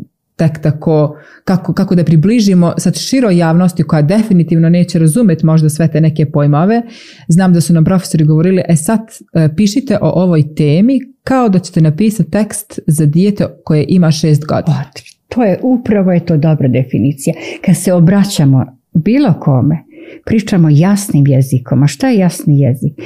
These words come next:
Speaker 2: Pa mi ga upotrebljavamo kad se obraćamo djetetu. Znači, hoćemo da nas ono dobro razumije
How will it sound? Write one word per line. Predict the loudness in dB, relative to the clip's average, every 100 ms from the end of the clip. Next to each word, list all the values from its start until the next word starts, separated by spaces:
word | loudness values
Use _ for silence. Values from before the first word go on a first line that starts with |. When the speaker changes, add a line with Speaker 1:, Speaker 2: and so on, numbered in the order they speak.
| -8
Speaker 2:
Pa | 0
mi | 2
ga | 2
upotrebljavamo | 0 0 0 0 2 2 2 0
kad | 0
se | -2 0
obraćamo | 0 -2 0 2 2 -2 _
djetetu. | -4 -2 -2 -6 -8 -12 -12 -20 -6
Znači, | 0 0 0 -2 -2 -12 -4
hoćemo | -2 0 0 2
da | 2
nas | 0 2
ono | 2 2
dobro | 2 2 2 2
razumije | 2 2 2 2 2 2